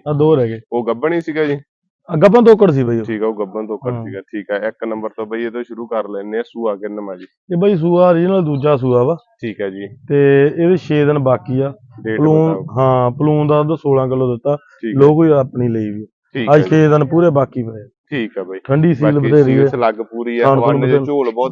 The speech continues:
Speaker 2: ਲਈ ਫਿਰਦੀ ਆ। ਛੇ ਦਿਨ ਤਾਂ ਖੁੱਲ੍ਹੇ ਹੀ
Speaker 1: ਜਿੱਦਾਂ ਦੀ
Speaker 2: ਬਾਜੂ।
Speaker 1: ਮਰਜ਼ੀ ਬਾਈ।
Speaker 2: ਬਾਕੀ ਪਤਾ
Speaker 1: ਇਹ
Speaker 2: ਨਹੀਂ ਹੁੰਦਾ।
Speaker 1: ਜਰਸੀ ਦਾ ਸ਼ਾਹੀ ਵਾਲ ਦਾ ਕ੍ਰੋਸ ਆ।
Speaker 2: ਕ੍ਰੋਸ
Speaker 1: ਹੁਣ
Speaker 2: ਆ।
Speaker 1: ਠੰਡੀ ਠੰਡੀ ਬਹੁਤ ਆ।
Speaker 2: ਗਰਮੀਆਂ ਦਾ ਤੋਹਫਾ ਜੀ ਜਮਾਂ।
Speaker 1: ਹਾਂ, ਗਰਮੀ
Speaker 2: ਥਣ ਸੋਹਣਾ,
Speaker 1: ਮਨ-
Speaker 2: ਥਣਾਂ ਦੀ ਡਨ ਆ ਬਾਈ।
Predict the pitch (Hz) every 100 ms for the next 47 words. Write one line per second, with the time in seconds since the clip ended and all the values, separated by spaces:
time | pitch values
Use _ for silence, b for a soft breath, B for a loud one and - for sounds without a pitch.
0 | 127 113 107 110 101 107 117 - 117 120
1 | 120 120 117 - 110 123 139 165 170 175
2 | 147 131 120 120 117 120 - 123 120 117
3 | 120 190 151 185 175 208 202 214 151 180
4 | 214 214 202 190 175 170 160 151 147 160
5 | - 110 113 110 190 151 170 196 185 190
6 | 175 123 117 117 117 135 143 151 156 151
7 | 110 107 104 117 107 104 151 170 160 156
8 | 156 160 156 147 127 131 139 135 151 139
9 | 143 123 131 131 127 143 156 135